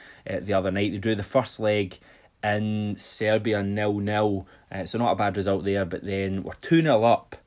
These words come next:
uh, after fifty minutes against, uh, Red Star on, I think that was Tuesday night,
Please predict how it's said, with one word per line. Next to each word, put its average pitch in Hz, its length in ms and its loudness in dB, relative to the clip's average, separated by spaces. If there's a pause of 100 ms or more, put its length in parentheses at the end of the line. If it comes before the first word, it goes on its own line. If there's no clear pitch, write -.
(460)
uh, 98 60 -6
after 95 340 -4
fifty 107 400 -4
minutes 101 540 -4
against, 98 600 -4
uh, 95 160 0
Red 92 200 -4
Star 95 400 -2
on, 95 200 -4
I 92 40 -8
think 95 180 -10
that 90 100 -6
was - 100 -14
Tuesday 104 440 -4
night, 92 300 -4